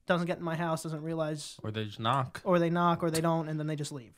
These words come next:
Speaker 1: That's how it goes.
Speaker 2: Sure.
Speaker 1: So I had, like, just, like, Spectrum people or internet people come, you know, like, the door-to-door people.
Speaker 2: To try to sell you something?
Speaker 1: Uh, try to just, like, "Do you have Spectrum? How many boxes? Do you wanna upgrade?"
Speaker 2: So try to sell you something.
Speaker 1: Yeah, yeah,
Speaker 2: Yeah,
Speaker 1: whatever.
Speaker 2: yeah.
Speaker 1: Or just, like, you know, blow me, whatever it was. It, it was bad porn.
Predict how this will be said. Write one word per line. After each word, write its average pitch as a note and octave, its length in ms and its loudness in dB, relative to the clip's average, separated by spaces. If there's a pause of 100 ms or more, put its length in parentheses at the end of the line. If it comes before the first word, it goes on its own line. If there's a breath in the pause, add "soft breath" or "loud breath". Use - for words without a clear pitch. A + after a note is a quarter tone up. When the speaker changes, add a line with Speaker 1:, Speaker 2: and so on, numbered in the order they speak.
Speaker 1:
That's F3 220 -2
how D3+ 140 -2
it C#3 60 -8
goes. E3 280 0
Speaker 2:
Sure. F#2+ 360 -6
Speaker 1:
So F3 120 2
I D#3+ 60 4
had, F3+ 300 4
like, E3+ 320 -2 (380)
just, - 240 -10
like, C#3+ 220 -8
Spectrum G3 640 0
people G#3+ 360 0
or D#3+ 80 4
internet G3 380 -2
people G#3+ 240 -2
come, A3 320 -2
you G#3+ 80 0
know, G#3+ 240 2
like, G3 320 -2
the E3+ 160 2
door-to-door F3+ 480 2
people. G#3+ 420 -2 (520)
Speaker 2:
To - 60 -8
try A2+ 160 4
to G2+ 60 2
sell A2+ 180 4
you B2+ 140 0
something? F#3+ 340 -6 (180)
Speaker 1:
Uh, C#4+ 200 12
try E4 280 12
to D#4+ 80 12
just, C#4 220 4
like, B3 300 6 (180 loud breath)
"Do A3 80 -6
you G#3 120 4
have G3+ 200 4
Spectrum? D#4 600 4
How A3+ 180 6
many A3+ 180 4
boxes? A3+ 580 2
Do F3+ 100 -4
you F3+ 40 2
wanna E3+ 180 2
upgrade?" A3 320 2
Speaker 2:
So B3 220 8
try A2+ 140 10
to - 60 8
sell A2+ 180 6
you - 60 -2
something. A#3+ 120 0
Speaker 1:
Yeah, F#3+ 140 10
yeah, F3+ 80 12
Speaker 2:
Yeah, C3+ 80 12
Speaker 1:
whatever. F#3 220 12
Speaker 2:
yeah. E3+ 80 6
Speaker 1:
Or G#3 200 8
just, F#3+ 240 4
like, F3 200 4
you F3+ 60 2
know, D3+ 280 2
blow F#3+ 360 4
me, D3+ 160 0
whatever E3 260 0
it D#3 40 -2
was. D3+ 300 -4
It, F#3 160 -6
it G3 40 0
was F3+ 120 6
bad F3+ 260 2
porn. D#3+ 300 -2